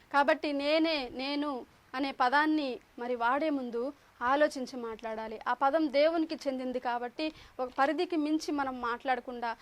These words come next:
మరి దేవుడిచ్చిన అధికారాన్ని దుర్వినియోగం చేసే విధంగా మనం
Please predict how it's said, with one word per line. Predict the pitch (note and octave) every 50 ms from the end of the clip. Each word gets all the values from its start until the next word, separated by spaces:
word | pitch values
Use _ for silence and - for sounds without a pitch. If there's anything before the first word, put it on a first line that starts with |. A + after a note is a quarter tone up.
| - - - -
మరి | C#4 D4+
దేవుడిచ్చిన | A#3+ B3 D#4 E4 F4 F4+ F4+ E4+ D#4+ - E4 C#4+
అధికారాన్ని | B3+ B3+ B3 D#4 D4+ D#4+ D#4 D4+ D4+ D4 C#4+ C#4 C4+ C#4 C4 A#3+
దుర్వినియోగం | A#3 G#3 G#3 C4+ C#4+ D#4 F4 E4 E4 E4 D4+ D4 D4+ C#4 B3+ -
చేసే | C#4 B3+ B3+ - C#4+ C4+
విధంగా | C4 B3 C4 B3+ B3 B3+ B3 A#3 A3 - - - - - -
మనం | B3 B3 B3+ B3 A#3+ B3 C4 D4 D4